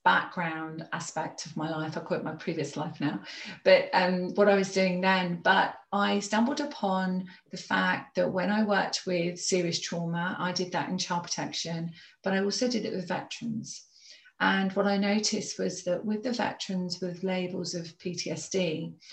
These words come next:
when they came to me and when we healed, they healed, we healed together,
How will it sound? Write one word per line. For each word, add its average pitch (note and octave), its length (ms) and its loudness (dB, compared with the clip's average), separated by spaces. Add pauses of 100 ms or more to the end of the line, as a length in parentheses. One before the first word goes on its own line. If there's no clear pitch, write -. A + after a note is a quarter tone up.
(220)
when F#3+ 100 2
they G3+ 140 4
came G#3 380 0
to G3 160 -2
me F3 180 -4
and F3 100 -2
when F3 140 -2
we F3 100 -4
healed, F3+ 800 -2 (320)
they G3 140 4
healed, F#3 560 0
we F3+ 80 -6
healed G3 280 -2
together, E3+ 680 -2